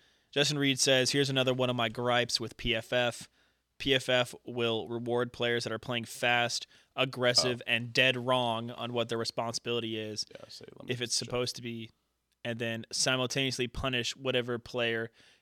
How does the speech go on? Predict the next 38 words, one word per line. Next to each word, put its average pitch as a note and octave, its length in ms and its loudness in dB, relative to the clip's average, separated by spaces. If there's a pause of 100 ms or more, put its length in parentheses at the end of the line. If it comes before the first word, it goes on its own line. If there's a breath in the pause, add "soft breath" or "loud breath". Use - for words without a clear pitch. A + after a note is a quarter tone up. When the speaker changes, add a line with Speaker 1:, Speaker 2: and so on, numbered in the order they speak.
Speaker 1:
is C3 120 -6
closest B2 480 -2
to A2+ 340 -4 (100)
and A2+ 120 -10
tries A2+ 360 -2
to B2 40 -8
cover A2+ 380 -6
up G2+ 160 -8
for - 140 -12
that G2+ 140 -8
first - 300 -14
guy." D2 220 -14 (220)
Speaker 2:
All G1+ 60 -18
right, G1+ 120 -20
all - 60 -20
right, - 100 -20
all - 20 -
right, - 100 -20
all - 100 -20
right. - 80 -20 (480)
Gotcha, - 200 -20
gotcha, - 220 -20
gotcha. - 240 -20 (240)
Speaker 1:
That A2 120 -10
makes G#2 220 -8
sense. A2 400 -14 (200)
Speaker 2:
Oh, G2 160 -4
yeah, D2+ 240 -14
okay. - 200 -20
So - 200 -16
I E2 60 -18
just - 160 -20
need C3+ 100 -20
to - 40 -20
make - 120 -20
sure - 120 -20
I'm - 60 -20
scrolling. - 360 -20